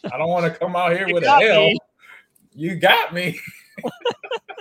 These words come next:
Speaker 1: I'll go ahead and be a tryhard, okay? But I'm not gonna be toxic. I'm
Speaker 2: Mm-hmm.
Speaker 1: not gonna be negative. And those are not, well, toxic is the word, but negative is not. But I'm not gonna be any of those. I'm gonna be a team player.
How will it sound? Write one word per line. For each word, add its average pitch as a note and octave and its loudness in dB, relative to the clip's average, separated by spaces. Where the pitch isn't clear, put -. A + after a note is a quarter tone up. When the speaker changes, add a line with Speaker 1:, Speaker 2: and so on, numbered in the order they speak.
Speaker 1:
I'll F3 2
go G3 0
ahead G3+ -4
and F3 -8
be E3+ -2
a D3+ -2
tryhard, A2 0
okay? B2+ -2
But B2+ -2
I'm C#3 -2
not F#3+ -2
gonna E3+ -2
be C#3+ -6
toxic. - -8
I'm A#2 -10
Speaker 2:
Mm-hmm. A#2+ -16
Speaker 1:
not C3+ -8
gonna D3+ -2
be C3+ -10
negative. A#2+ -6
And A2+ -6
those C3+ -2
are A#2 -2
not, G#2 -4
well, A#2 -6
toxic F3 0
is G#2+ -10
the G2 -14
word, F#2 -10
but F2+ -16
negative F#2+ -10
is F2 -20
not. G2 -6
But F#2 -2
I'm G2+ -8
not A2 -6
gonna G2 -12
be G2+ -14
any G#2+ -8
of F#2 -10
those. G2 -6
I'm G2 -12
gonna G2+ -14
be A2 -14
a - -20
team G#2+ -16
player. F2+ -6